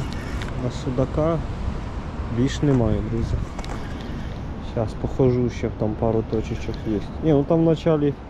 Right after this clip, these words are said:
рибаки сидять, ну там і фідер.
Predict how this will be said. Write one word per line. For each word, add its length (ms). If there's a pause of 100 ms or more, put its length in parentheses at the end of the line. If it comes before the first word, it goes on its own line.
(760)
рибаки 420 (140)
сидять, 340 (200)
ну 120
там 180
і 20 (100)
фідер. 240